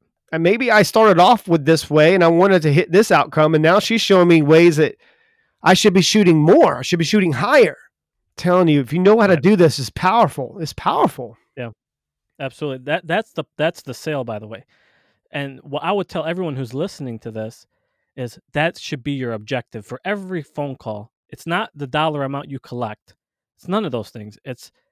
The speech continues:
Speaker 2: did I sell that person to now where they bought
Speaker 1: Mm.
Speaker 2: into me? They bought into the mission. If somebody tells you, "John, I'll do whatever you tell me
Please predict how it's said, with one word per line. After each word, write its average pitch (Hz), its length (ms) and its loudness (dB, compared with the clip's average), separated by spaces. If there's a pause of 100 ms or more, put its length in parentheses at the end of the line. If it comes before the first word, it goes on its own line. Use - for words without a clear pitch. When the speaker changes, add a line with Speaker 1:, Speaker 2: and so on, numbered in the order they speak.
(220)
Speaker 2:
did 147 140 -6
I 185 160 -6
sell 185 460 -4
that 156 280 -6
person 127 600 -12
to 139 100 -14
now 156 240 -4
where 143 180 -4
they 151 240 -6
bought 135 480 -6 (500)
Speaker 1:
Mm. - 40 -12
Speaker 2:
into 123 260 -12
me? 117 280 -14 (480)
They 131 80 -8
bought 139 340 -4
into 170 320 -10
the 175 100 -6
mission. 131 500 -10 (540)
If 135 140 -12
somebody 220 340 -6
tells 165 400 -6
you, 139 260 -10 (520)
"John, 147 480 -8 (500)
I'll 139 120 -8
do 165 100 -6
whatever 160 260 -4
you 139 140 -8
tell 151 240 -8
me 131 220 -10